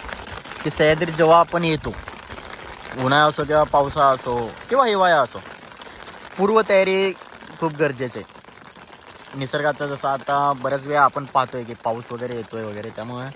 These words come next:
already आम्ही तयारीमध्ये आलो होतो, छत्री वगैरे घेतली होती, बॅग्सला कव्हर वगैरे मोठे घेतले होते. पण कोण, केव्हा आपल्याला हे सह्याद्रीचं रूप बदलेल आपण सांगू शकत नाही. मस्त भाव एकदम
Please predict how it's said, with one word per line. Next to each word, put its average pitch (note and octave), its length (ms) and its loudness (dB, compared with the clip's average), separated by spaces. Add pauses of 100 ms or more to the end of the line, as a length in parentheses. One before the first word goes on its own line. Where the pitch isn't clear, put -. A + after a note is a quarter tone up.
(320)
already C3+ 240 2
आम्ही C#3+ 240 0
तयारीमध्ये C#3 440 2
आलो C3 160 4
होतो, C3 260 -6
छत्री B2+ 240 -6
वगैरे B2+ 240 -4
घेतली A#2+ 200 -6
होती, B2 160 -8
बॅग्सला A#2+ 460 -2
कव्हर B2+ 280 -6
वगैरे B2+ 240 -4
मोठे B2 260 -8
घेतले B2+ 260 -6
होते. A#2 220 -6 (1200)
पण B2+ 120 -6
कोण, B2 280 -4 (140)
केव्हा C3 240 4
आपल्याला C#3 280 0
हे C#3+ 100 0
सह्याद्रीचं C3+ 560 -2
रूप C3+ 200 -6
बदलेल A#2 360 -4 (200)
आपण A#2 360 -10
सांगू G#2+ 360 -6
शकत A2+ 240 -10
नाही. A2+ 120 -12 (680)
मस्त G3 260 0
भाव E3 160 8
एकदम B2+ 340 -2